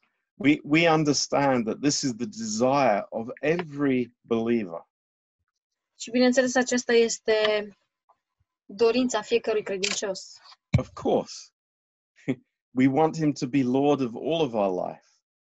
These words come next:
Speaker 2: Bineînțeles, el, noi vrem ca el să fie Domnul, uh, Domn peste tot, peste toată viața noastră.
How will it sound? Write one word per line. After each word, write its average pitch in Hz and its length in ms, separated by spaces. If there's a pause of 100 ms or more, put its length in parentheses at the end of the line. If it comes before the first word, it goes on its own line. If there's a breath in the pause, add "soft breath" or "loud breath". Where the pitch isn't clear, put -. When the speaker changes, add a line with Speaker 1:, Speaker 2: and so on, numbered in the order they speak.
Speaker 2:
Bineînțeles, 226 640
el, 202 140
noi 214 140
vrem 220 160
ca 220 160
el 202 100
să 214 140
fie 220 200
Domnul, 202 640
uh, 185 360 (220)
Domn 214 340
peste 202 280
tot, - 260 (260)
peste 196 420 (320)
toată 196 240
viața 190 280
noastră. 190 420